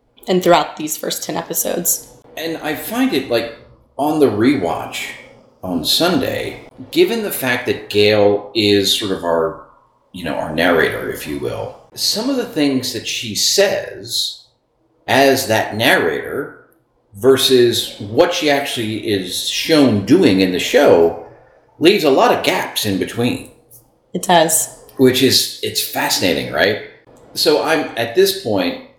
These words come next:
Speaker 2: I'm giving Goyer enough rope. I can't see exactly where he's going. I don't agree with every decision he's made, but clearly he's got something in mind.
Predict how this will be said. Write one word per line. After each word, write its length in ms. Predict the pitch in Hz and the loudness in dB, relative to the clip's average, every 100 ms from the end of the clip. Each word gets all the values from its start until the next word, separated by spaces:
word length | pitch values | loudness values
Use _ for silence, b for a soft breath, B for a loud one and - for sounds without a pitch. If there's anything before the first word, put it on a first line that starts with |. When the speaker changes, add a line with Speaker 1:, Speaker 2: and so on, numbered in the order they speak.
| - | -4
Speaker 2:
I'm 320 | 120 139 123 | 2 2 4
giving 440 | 110 110 110 98 98 | 2 2 2 0 4
Goyer 640 | 101 95 90 82 80 82 | 6 6 4 2 0 -4
enough 360 | 87 85 - 80 | -4 -4 -4 -6
rope. 460 | 85 147 - - - - - - - | 0 2 2 -4 -14 -20 -20 -14 -8
I 100 | 117 | -8
can't 420 | - 190 190 - | -6 -4 -2 -2
see 240 | - 165 | -4 -2
exactly 460 | 127 131 135 - 151 | -2 0 -2 -2 0
where 240 | 156 156 | 2 0
he's 180 | 165 - | -2 -2
going. 440 | 143 143 143 139 | 2 4 4 2
I 180 | - 98 | -2 -2
don't 280 | - 127 135 | 2 2 0
agree 300 | 110 120 127 | -4 0 2
with 140 | 110 101 | 2 2
every 460 | 110 123 117 104 | 0 -2 -2 -4
decision 540 | - - 120 113 117 104 | -6 0 2 2 0 -2
he's 280 | 113 101 | -4 -4
made, 640 | 98 95 113 202 214 - - _ _ _ _ - | 0 4 4 2 -2 -10 -20 _ _ _ _ -12
but 360 | 131 127 160 - | -4 2 2 2
clearly 420 | - 226 214 147 | 0 4 4 4
he's 260 | 151 165 143 | -2 -4 -2
got 360 | 135 - - | -2 -4 -6
something 340 | - 151 139 107 | -2 0 0 0
in 140 | 98 | 0
mind. 280 | 90 69 - | -2 -4 -8